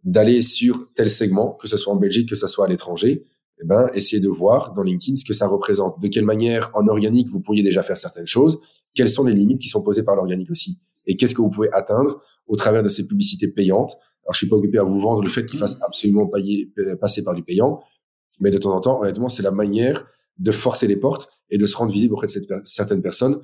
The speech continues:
au lieu de se dire, « On a cette page, on a mis qu'on était, euh, un acteur qui était à l'importation, à l'import-export. »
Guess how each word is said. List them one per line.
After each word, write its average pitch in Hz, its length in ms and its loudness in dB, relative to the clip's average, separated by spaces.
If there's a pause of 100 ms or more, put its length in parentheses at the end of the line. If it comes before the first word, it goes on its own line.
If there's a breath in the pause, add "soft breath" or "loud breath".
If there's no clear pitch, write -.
(560 loud breath)
au 110 100 2
lieu 120 100 6
de 110 100 2
se 98 80 2
dire, « 135 340 2
On 113 60 -2
a 113 80 2
cette 107 220 0
page, 127 320 2
on 107 80 0
a 107 80 0
mis 120 180 2
qu'on 113 140 0
était, 113 480 0
euh, 95 240 0
un 98 100 0
acteur 101 580 0
qui 101 200 -2
était 104 180 -2
à 95 140 4
l'importation, 98 640 -2
à 95 40 0
l'import-export. » 95 800 0